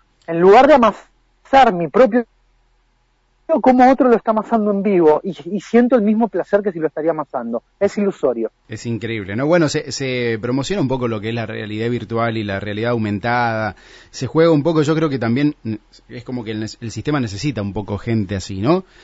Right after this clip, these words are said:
Speaker 2: Que esté mirando todo el tiempo afuera en lugar de mirar adentro. También sabía que hab-, le habían pagado mucho dinero a una persona por mostrarse durmiendo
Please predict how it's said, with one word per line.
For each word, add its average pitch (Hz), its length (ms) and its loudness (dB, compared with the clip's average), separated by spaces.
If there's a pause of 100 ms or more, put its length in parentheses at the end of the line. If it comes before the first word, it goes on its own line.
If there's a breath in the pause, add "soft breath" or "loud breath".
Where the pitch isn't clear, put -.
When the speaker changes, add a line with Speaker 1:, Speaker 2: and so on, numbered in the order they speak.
Speaker 2:
Que 120 80 -10
esté 135 160 -4
mirando 135 340 2
todo 123 140 -2
el 113 80 -6
tiempo 123 360 2
afuera 110 680 -2
en 107 100 -8
lugar 117 220 -6
de 110 80 -8
mirar 107 240 -6
adentro. 98 500 -10
También 165 300 2
sabía 175 320 4
que 143 240 0
hab-, 131 180 0
le 131 80 -2
habían 156 200 0
pagado 170 260 2
mucho 170 240 0
dinero 160 260 4
a 160 40 4
una 160 140 2
persona 139 440 -4
por 175 320 0
mostrarse 151 600 -2
durmiendo 117 600 2